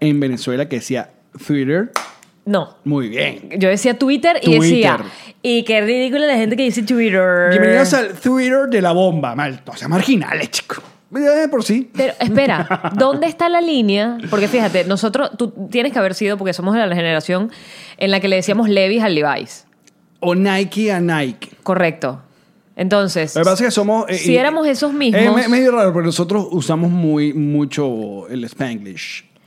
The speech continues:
Speaker 1: O sea, a veces estamos acá, entonces decimos cosas como, eh, setear, por ejemplo.
Speaker 2: Es, o,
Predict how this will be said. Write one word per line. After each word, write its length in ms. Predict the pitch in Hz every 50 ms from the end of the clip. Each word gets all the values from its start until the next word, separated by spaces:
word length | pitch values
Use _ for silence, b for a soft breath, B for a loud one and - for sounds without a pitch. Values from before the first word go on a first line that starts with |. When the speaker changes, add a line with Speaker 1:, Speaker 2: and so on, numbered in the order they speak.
| _
Speaker 1:
O 60 | - -
sea, 160 | - 131 120
a 20 |
veces 180 | 113 117 113 135
estamos 240 | 139 - 180 180 170
acá, 140 | 143 - 180
entonces 440 | 185 165 139 - 165 170 165 147 139
decimos 420 | 139 135 135 127 131 135 143 135
cosas 300 | - - 151 131 - 135
como, 500 | - 156 147 139 135 120 117 107 107 104 B B B B B B B
eh, 120 | - 131
setear, 520 | - - 139 135 - 143 123 101 92 - - _ _ _ -
por 100 | 107 98
ejemplo. 380 | 92 104 101 82 - - - -
Speaker 2:
Es, 220 | - 180 - - -
o, 160 | 196 190 190